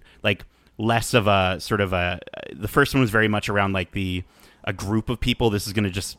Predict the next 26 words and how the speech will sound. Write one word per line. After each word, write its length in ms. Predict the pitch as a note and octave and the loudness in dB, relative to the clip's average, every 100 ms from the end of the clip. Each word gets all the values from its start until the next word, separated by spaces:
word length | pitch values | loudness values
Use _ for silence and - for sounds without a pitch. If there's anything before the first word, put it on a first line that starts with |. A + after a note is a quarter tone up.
| - | -10
I 60 | G2 | -6
don't 100 | F2 | -4
know, 100 | D#2 | -6
focus 360 | - A#2 F#2 G2 | -2 -2 0 -4
on 80 | |
her. 240 | F2 F#2+ F#2 | 0 0 0
And 200 | F2+ F2 - - - | -2 -6 -12 -20 0
Andrew 240 | D3 D3+ C#3+ | 4 6 4
Scott 420 | - G#2+ A2 - | 4 6 6 4
is 160 | B2 A2+ | -2 2
gonna 160 | B2+ | 2
be 120 | B2 B2+ | 4 4
in 80 | |
this 160 | B2+ B2+ | 4 4
one 120 | C3 | 2
a 60 | B2+ | 4
lot 180 | B2+ A#2+ | 4 4
more, 200 | B2 C3 | 4 4
and 100 | F#2+ | 2
I 60 | |
love 200 | F#2 F2+ E2+ | 0 0 0
Andrew 200 | E2 E2 | -4 -6
Scott. 320 | - E2 E2+ | -4 -4 -2
We've 140 | G2 | -2
talked 220 | - F2 | 0 0
about 260 | F2+ E2+ F2+ | -2 -4 -6